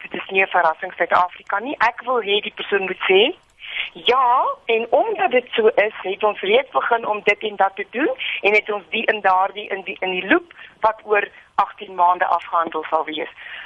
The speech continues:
Dis wil ek nie daai nonsens hoor nie. Dit lyk vir my asof die departement onderwys, basiese onderwys dalk sit en wag. Hulle is nou baie bly dat ons die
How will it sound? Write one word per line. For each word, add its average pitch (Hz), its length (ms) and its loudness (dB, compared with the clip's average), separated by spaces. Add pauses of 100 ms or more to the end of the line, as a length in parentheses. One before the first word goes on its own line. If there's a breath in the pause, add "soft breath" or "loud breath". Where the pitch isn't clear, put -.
(200 loud breath)
Dis 220 160 -2
wil 233 160 4
ek 240 160 2
nie 311 80 -6
daai 202 320 2
nonsens 180 480 -6
hoor 175 240 2
nie. 254 160 -6
Dit 226 160 -2
lyk 190 320 0
vir 392 160 -6
my 175 160 4 (560 loud breath)
asof 277 220 -8
die 208 100 -10
departement 208 720 -2 (120)
onderwys, 226 440 2
basiese - 480 0
onderwys 214 400 2 (120)
dalk 196 360 2
sit 392 240 -6
en 226 200 -4
wag. - 260 2 (480 loud breath)
Hulle 196 160 0
is - 100 -10
nou 208 100 4 (300)
baie 294 320 4
bly 233 220 4
dat 226 100 -4
ons 220 240 -8
die 208 80 -12